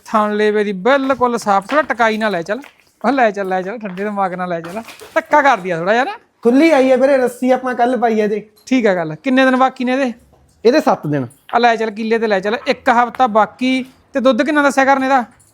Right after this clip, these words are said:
Speaker 2: ਪਲੂਣ ਦਾ ਅਠਾਈ ਕਿਲੋ।
Speaker 1: ਪਹਿਲਣ ਦਾ ਅਠਾਈ ਕੇ ਜੀ ਦਾ ਮਿਲਕ ਰਿਕਾਰਡ ਆ। ਵੱਡੀ ਵਾਲਾ ਤਾਂ ਕੋਈ ਲੇਖਾ ਹੀ ਨਹੀਂ ਹੈਗਾ।
Speaker 2: ਵੱਡੀ ਵਾਲਾ ਤਾਂ ਕੋਈ ਲੇਖਾ ਹੀ ਨਹੀਂ ਵੀਰੇ।
Speaker 1: ਸਮੁੰਦਰੀ ਜਹਾਜ਼ ਵਾਲਾ ਕੰਮ ਹੀ ਆ, ਹਫ਼ਤੇ ਦੇ ਲਗਭਗ
Speaker 2: ਆ ਦੇਖੀ
Speaker 1: ਇਹਦਾ
Speaker 2: ਲੈ।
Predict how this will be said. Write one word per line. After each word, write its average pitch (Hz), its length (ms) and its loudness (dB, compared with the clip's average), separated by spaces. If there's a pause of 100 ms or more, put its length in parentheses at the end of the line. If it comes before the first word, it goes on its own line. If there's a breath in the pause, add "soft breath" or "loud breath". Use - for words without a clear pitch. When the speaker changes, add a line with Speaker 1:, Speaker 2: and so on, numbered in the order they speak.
Speaker 2:
ਪਲੂਣ 247 240 6
ਦਾ 277 80 4
ਅਠਾਈ 233 360 2
ਕਿਲੋ। 226 340 0 (680)
Speaker 1:
ਪਹਿਲਣ 220 340 0
ਦਾ 269 60 2
ਅਠਾਈ 226 380 0
ਕੇ 226 180 -2
ਜੀ 220 80 -4
ਦਾ 220 100 0
ਮਿਲਕ 214 280 -4
ਰਿਕਾਰਡ 196 340 0
ਆ। 214 40 2
ਵੱਡੀ 196 480 -2
ਵਾਲਾ 214 140 2
ਤਾਂ 208 120 0
ਕੋਈ 208 160 -6
ਲੇਖਾ 190 380 -4
ਹੀ 196 40 -4
ਨਹੀਂ 196 140 -2
ਹੈਗਾ। 226 120 4
Speaker 2:
ਵੱਡੀ 247 200 2
ਵਾਲਾ 262 180 4
ਤਾਂ 247 140 0
ਕੋਈ 247 140 0
ਲੇਖਾ 226 280 2
ਹੀ 208 60 4
ਨਹੀਂ 208 120 2
ਵੀਰੇ। 240 120 4
Speaker 1:
ਸਮੁੰਦਰੀ 240 340 2
ਜਹਾਜ਼ 247 380 2
ਵਾਲਾ 240 180 2
ਕੰਮ 220 300 -4
ਹੀ 208 120 -6
ਆ, 214 140 0
ਹਫ਼ਤੇ 214 420 -2
ਦੇ 220 100 -2
ਲਗਭਗ 220 280 -2
Speaker 2:
ਆ 240 100 4
ਦੇਖੀ 254 220 2
Speaker 1:
ਇਹਦਾ 269 120 4
Speaker 2:
ਲੈ। 214 60 0